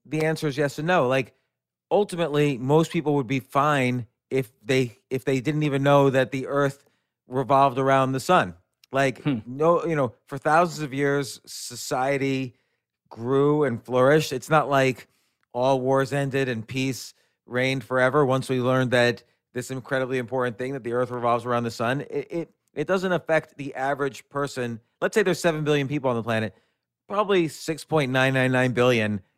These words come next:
Speaker 1: their
Speaker 2: Hmm.
Speaker 1: lives would, are not affected at all by the additional news that the world is not flat.
Speaker 2: <laughs>
Speaker 1: And I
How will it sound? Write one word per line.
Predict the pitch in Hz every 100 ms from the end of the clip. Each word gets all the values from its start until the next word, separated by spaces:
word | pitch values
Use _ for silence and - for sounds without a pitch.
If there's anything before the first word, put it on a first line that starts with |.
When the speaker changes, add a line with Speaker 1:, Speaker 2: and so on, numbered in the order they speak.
| _ -
Speaker 1:
their | 131
Speaker 2:
Hmm. | 131
Speaker 1:
lives | 131 131 113
would, | 131 127 113 -
are | 127
not | 127 139 123
affected | 123 139 127 120
at |
all | 120 120
by | 113 113
the | 110 117
additional | 110 113 127 127 113
news | 120 117 107
that | 113 107
the | 117 110
world | 78 120 127
is | 117 101
not | 117 -
flat. | 113 107 92 _ _
Speaker 2:
<laughs> | _
Speaker 1:
And | 139 131 139 135 139
I | 135